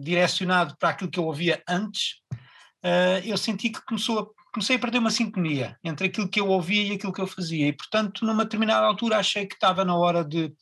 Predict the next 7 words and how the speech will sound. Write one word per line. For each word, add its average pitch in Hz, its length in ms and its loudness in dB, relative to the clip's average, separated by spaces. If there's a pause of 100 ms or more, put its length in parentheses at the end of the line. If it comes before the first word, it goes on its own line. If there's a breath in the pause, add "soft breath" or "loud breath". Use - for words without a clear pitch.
(140 loud breath)
desligar 160 460 2
um 160 60 -6
bocado 151 280 0
as 143 60 -6
distorções 160 720 -4 (400 loud breath)
e 170 140 2
tentar, 170 640 2